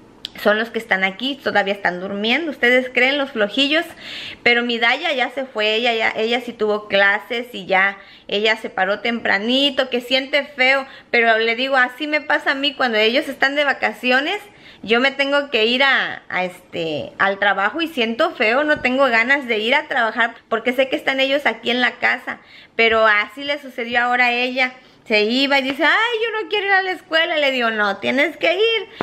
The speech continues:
tienes que ir". Y más que, este, pues ya faltó algunos días la vez pasada porque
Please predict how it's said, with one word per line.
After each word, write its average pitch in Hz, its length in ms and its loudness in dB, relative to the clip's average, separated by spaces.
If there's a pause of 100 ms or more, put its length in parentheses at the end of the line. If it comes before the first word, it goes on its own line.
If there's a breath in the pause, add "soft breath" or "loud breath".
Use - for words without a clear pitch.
(180 loud breath)
tienes 320 360 0
que 285 160 -2
ir". 277 160 -4
Y 285 80 -2
más 269 260 2
que, 330 140 -2
este, 220 640 0
pues 233 160 0
ya 233 140 2
faltó 262 720 -2
algunos 233 540 -2
días 285 380 2
la 208 160 0
vez 208 140 -2
pasada 277 540 0
porque - 420 -10